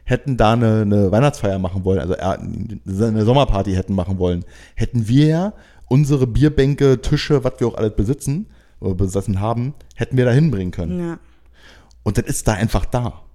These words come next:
Speaker 2: Ja.
Speaker 1: So, dann hab ich so weitergeguckt, dann war da noch so eine richtig geile Lounge-Area mit Kissen,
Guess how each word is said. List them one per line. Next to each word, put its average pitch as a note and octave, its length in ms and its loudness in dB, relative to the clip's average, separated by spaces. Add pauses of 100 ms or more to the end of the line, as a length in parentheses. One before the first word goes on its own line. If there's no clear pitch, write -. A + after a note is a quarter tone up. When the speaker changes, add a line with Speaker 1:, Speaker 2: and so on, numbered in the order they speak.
(160)
Speaker 2:
Ja. F3+ 220 -12
Speaker 1:
So, - 100 0
dann G#2 100 0
hab A2 60 2
ich G#2+ 60 0
so A2 80 0
weitergeguckt, D3+ 460 -2
dann F2+ 80 -6
war F#2 100 -4
da G2+ 120 -2
noch G2+ 120 2
so G2 100 0
eine G2 80 -2
richtig C3 240 -4
geile G2+ 200 0
Lounge-Area A#2 640 0
mit F3+ 260 -2
Kissen, A2 680 -6